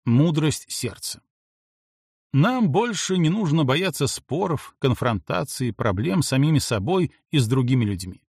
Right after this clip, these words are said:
Даже звёзды сталкиваются,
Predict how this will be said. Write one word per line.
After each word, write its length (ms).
Даже 440
звёзды 640
сталкиваются, 840